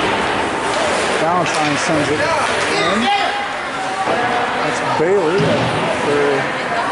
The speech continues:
the Knights. Puck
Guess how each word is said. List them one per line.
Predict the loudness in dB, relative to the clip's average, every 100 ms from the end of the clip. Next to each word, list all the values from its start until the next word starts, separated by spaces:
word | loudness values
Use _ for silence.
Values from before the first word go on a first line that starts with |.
| 0 0 0 0 0 0 0 0
the | 0 2
Knights. | 2 2 0 -2 -2 -2 -2 0 0 0 -2 -2 -2 -2 0 0 0 0 0 0 0 0 -2 -2 0 0 0 0 2 0
Puck | 0 0